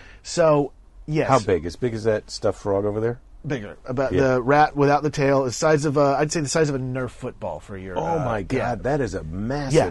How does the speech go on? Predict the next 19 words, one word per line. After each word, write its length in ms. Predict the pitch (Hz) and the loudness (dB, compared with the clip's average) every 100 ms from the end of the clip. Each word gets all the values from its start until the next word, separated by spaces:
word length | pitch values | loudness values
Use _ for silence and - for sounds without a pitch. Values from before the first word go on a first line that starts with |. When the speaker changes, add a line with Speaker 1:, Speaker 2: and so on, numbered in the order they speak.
| 80 | 0
Speaker 2:
rat. 380 | 95 101 90 - | 0 0 -2 -2
Speaker 1:
Big 140 | 147 | -2
rat. 240 | 117 80 - - - - - - - | -2 -6 -10 -20 -20 -20 -20 -10 2
Big 180 | 180 110 | 2 2
rat. 220 | 82 - - - - - - - - - | -6 -10 -20 -20 -20 -20 -20 -20 -12 0
Like, 160 | 151 - | 0 2
the, 220 | 151 143 | 2 2
the, 160 | 147 151 | 2 0
when 240 | 123 147 | 2 2
the 80 | 139 | 2
guy 220 | 143 147 | 4 4
came 220 | 151 156 143 | 4 2 2
out 120 | 131 | 0
to 40 | |
look 160 | 123 139 | 0 0
at 80 | 123 | 0
it, 40 | |
he 20 | 110 | -2
went, 180 | 101 | -6